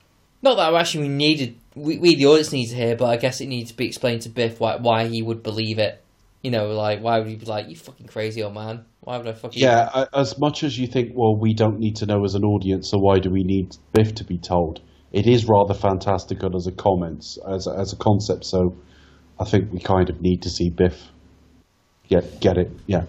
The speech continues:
Speaker 2: I think we do need to
Speaker 1: Because,
Speaker 2: see it.
Speaker 1: 'cause he is that dumb and that belligerent, he, he would, he would probably be that, he would go, "Piss
Speaker 2: He
Speaker 1: off,
Speaker 2: would
Speaker 1: old man."
Speaker 2: chuck it away, which he kind of almost does a couple of times.
Speaker 1: Yeah.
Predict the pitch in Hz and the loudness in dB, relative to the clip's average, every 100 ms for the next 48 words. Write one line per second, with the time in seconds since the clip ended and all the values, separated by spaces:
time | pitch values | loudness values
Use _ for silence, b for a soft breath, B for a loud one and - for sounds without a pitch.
0 | - 120 117 110 101 107 98 95 - 208 | 0 2 2 2 4 4 4 2 0 2
1 | 214 180 - 220 196 208 196 170 165 - | 2 2 -2 -2 -2 -2 -2 -2 -4 -4
2 | - 139 135 131 127 123 - 127 117 123 | -4 -4 -4 -10 -10 -10 -12 -12 -12 -10
3 | 117 117 - 123 120 117 110 131 123 127 | -10 -12 -14 -14 -12 -14 -16 -16 -16 -14
4 | 127 _ - 131 120 117 127 117 117 113 | -16 _ -12 -10 -8 -8 -6 -4 -4 -2
5 | 110 110 107 - - 107 95 - 123 113 | -2 -2 -6 -6 2 2 2 -6 -10 -8
6 | 113 - 117 113 - - 180 - 160 165 | -8 -2 0 0 -4 -2 2 6 8 10
7 | 107 107 107 104 135 147 127 104 - - | 8 8 2 2 -2 0 0 -2 -14 -20
8 | - - 127 120 120 - 156 120 120 120 | -20 -4 -2 -2 -6 -2 2 2 4 2
9 | 107 104 - 135 143 98 95 - 98 90 | 2 0 0 0 0 -6 -10 -8 -8 -8
10 | 92 90 87 - - 123 113 | -10 -14 -16 -14 -4 -2 -2